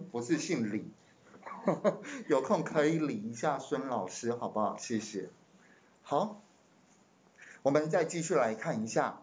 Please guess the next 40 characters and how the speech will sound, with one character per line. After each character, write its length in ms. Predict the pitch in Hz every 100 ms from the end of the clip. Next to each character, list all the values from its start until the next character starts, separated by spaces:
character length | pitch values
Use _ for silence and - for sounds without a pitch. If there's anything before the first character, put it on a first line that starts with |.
| - -
这 120 | 180
是 180 | 175 175
内 280 | 175 175 123
容 240 | 113 107
文 240 | 98 92
字。 240 | 95 113 90 - - - - - -
现 380 | - - 302 240
在 200 | 254 156
我 200 | 131 127
教 280 | 208 220
你 160 | 220 139
的 160 | 123 117
这 160 | 220
些 160 | 190 185
动 240 | 185 156
作 140 | 156 131
我 60 |
都 120 | 107 135
帮 240 | 156 127
你 60 | 104
做 160 | 120
完 240 | 101 87 98
了， 160 | 98 - _ - - _ -
<laughs> 480 | - _ _ _
我， 100 | 180 - 240
我 80 | 233
只 200 | - 202
帮 240 | 196 240
你 80 | 170
做 160 | 240
完 220 | 190 147 160
标 180 | 190
题 220 | 202 170 165
一、 40 |
标 160 | 180 175
题 180 | 180 175
二 100 | 165
的 140 | 139
定 280 | - 170 147
义。 300 | 180 123